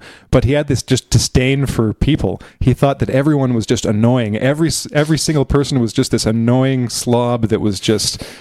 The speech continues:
you know, just a pain to be around. But he recognized this about himself, and he, and despite all of that, he, he acted, um,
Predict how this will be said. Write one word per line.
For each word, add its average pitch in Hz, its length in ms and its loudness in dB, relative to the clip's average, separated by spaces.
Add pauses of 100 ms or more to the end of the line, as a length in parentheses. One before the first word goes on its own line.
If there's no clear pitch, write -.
(120)
you 120 100 2
know, 107 160 0
just 135 260 0
a 104 120 0
pain 151 400 0
to 127 80 0
be 135 180 2
around. 110 460 0 (180)
But 131 80 2
he 123 60 4
recognized 147 520 0
this 127 160 0
about 113 220 0
himself, 110 540 -2
and 110 220 0
he, 110 320 -2 (200)
and 117 240 0
despite - 500 0
all 113 220 0
of 101 80 -6
that, 110 300 -2
he, 135 340 -2 (340)
he 170 240 2
acted, 120 520 -2 (380)
um, 101 380 0